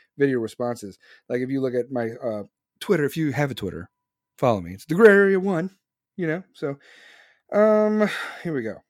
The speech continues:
What did I say? What did she say? I responded. Here we go. The, oh, here we go. The great Ru-, Rush Limbaugh, by the way.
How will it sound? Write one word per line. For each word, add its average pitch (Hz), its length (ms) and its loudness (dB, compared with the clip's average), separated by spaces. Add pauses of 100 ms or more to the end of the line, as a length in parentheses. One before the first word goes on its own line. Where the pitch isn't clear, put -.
What 147 120 -6
did 127 120 -4
I 110 60 -6
say? 104 260 -12 (580)
What 156 100 -4
did 139 100 -6
she 139 140 -6
say? 95 240 -12 (800)
I 131 40 -4
responded. 120 600 -8 (2000)
Here - 140 -14
we 92 60 -10
go. 90 240 -18 (100)
The, - 160 -4
oh, 247 220 2
here 151 120 -4
we 123 80 -2
go. 98 120 -8 (100)
The 135 220 -6
great 208 240 -2
Ru-, 180 260 -2
Rush 139 220 -4
Limbaugh, 107 320 -4
by 85 120 -10
the 80 80 -14
way. 76 100 -16